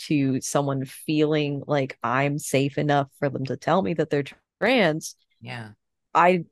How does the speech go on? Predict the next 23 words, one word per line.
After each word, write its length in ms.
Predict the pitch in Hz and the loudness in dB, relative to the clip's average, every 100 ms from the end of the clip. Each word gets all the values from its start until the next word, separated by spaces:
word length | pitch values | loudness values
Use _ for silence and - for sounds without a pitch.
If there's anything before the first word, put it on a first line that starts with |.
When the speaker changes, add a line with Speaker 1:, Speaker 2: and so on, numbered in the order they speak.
| - 160 165 - _ | -10 -8 -8 -10 _
Speaker 1:
have 240 | - 170 156 | 0 2 2
learned 380 | 196 285 175 175 | 4 4 2 -2
since, 480 | - 143 156 - | -2 -2 -2 -6
right? 280 | 143 139 202 151 | -4 0 0 0
I'm 120 | 156 | 0
not 200 | 160 196 | 2 2
gonna 120 | 175 | 0
fucking 340 | - 160 156 143 | 0 -2 -2 -2
do 220 | 180 233 | -2 0
that. 340 | 143 143 180 _ _ _ _ _ _ _ - | 2 0 -2 _ _ _ _ _ _ _ 0
Rather 440 | 170 170 180 175 | 4 6 6 4
than 240 | 170 160 | 4 0
saying, 800 | 160 - - 175 294 202 151 156 - | -2 -6 0 2 4 4 2 0 0
"Oh, 180 | 247 302 | 4 6
I 140 | 247 | 6
woulda 200 | 277 269 | 4 4
never 320 | 196 190 208 214 | 4 4 4 2
knew," 520 | 226 277 190 226 254 _ _ _ _ _ - | 4 4 4 2 0 _ _ _ _ _ -2
you 200 | 202 214 | 2 2
can 200 | - 220 | 0 -2
say 260 | - 185 185 | 0 0 0
something 520 | - 170 - 165 160 | -2 -4 -4 -4 -2
like, 340 | 151 143 - | -2 -2 -8